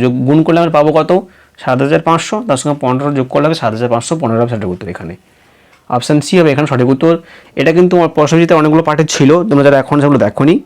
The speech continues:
গিয়ে দেখে নাও, ডেসক্রিপশন বক্সে লিংক দেওয়া নেই, তোমরা প্লেলিস্ট চেক করো, যেখানে লেখা আছে প্রশ্নবিচিত্রা সেমিস্টার থ্রি দু হাজার পঁচিশ, সেই প্লেলিস্ট চেক করলে কিন্তু তোমরা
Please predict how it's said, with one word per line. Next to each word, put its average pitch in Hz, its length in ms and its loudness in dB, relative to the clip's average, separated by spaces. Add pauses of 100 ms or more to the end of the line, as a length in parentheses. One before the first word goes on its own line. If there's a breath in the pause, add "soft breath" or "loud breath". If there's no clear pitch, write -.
(220)
গিয়ে 123 200 4
দেখে 120 240 0
নাও, 170 120 0 (560 soft breath)
ডেসক্রিপশন 160 500 0
বক্সে 156 200 0 (100)
লিংক 139 120 4 (100)
দেওয়া 123 280 4
নেই, 202 100 2 (160)
তোমরা 131 220 2 (480)
প্লেলিস্ট 147 420 2
চেক 135 180 2
করো, 160 180 4
যেখানে 139 180 0 (120)
লেখা 117 160 0
আছে 151 180 0
প্রশ্নবিচিত্রা 135 460 0
সেমিস্টার 127 300 -4
থ্রি - 140 -6
দু 139 60 -2
হাজার 127 180 0
পঁচিশ, 135 260 0 (540 soft breath)
সেই 143 180 0
প্লেলিস্ট 147 300 0
চেক 135 120 -2
করলে 139 160 0
কিন্তু 139 180 -2
তোমরা 147 160 2